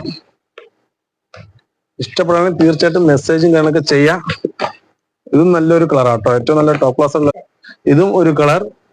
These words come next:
മുപ്പത് കളറും കാണിച്ചു തരാം ട്ടോ. അത്രയും നല്ല ഒരു കളർ കോമ്പിനേഷൻ ആണ് ചെയ്തിരിക്കുന്നത്. ഇത് നോക്കൂ, ഇതൊക്കെ ശരിക്കും നിവർത്തി സൂപ്പർ ആയിട്ടുണ്ടാവും, നല്ലൊരു കളർ തന്നെയാണ്. നിവർത്തണം, അതൊന്നും നിവർത്താനാ പറയണത്, അത് നിവർത്താന്നേ. ഇല്ല,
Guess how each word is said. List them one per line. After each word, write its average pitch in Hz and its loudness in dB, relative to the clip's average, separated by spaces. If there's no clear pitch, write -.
മുപ്പത് 180 2
കളറും 208 0
കാണിച്ചു 175 -2
തരാം 139 2
ട്ടോ. 123 0
അത്രയും 175 -2
നല്ല 190 0
ഒരു 196 2
കളർ 170 2
കോമ്പിനേഷൻ 175 2
ആണ് 170 -4
ചെയ്തിരിക്കുന്നത്. 147 2
ഇത് 151 2
നോക്കൂ, 135 0
ഇതൊക്കെ 143 -2
ശരിക്കും 156 2
നിവർത്തി 151 0
സൂപ്പർ 165 -2
ആയിട്ടുണ്ടാവും, 151 0
നല്ലൊരു 147 2
കളർ 139 2
തന്നെയാണ്. 135 0
നിവർത്തണം, 180 0
അതൊന്നും 190 2
നിവർത്താനാ 185 0
പറയണത്, 147 2
അത് 156 2
നിവർത്താന്നേ. 123 0
ഇല്ല, 143 4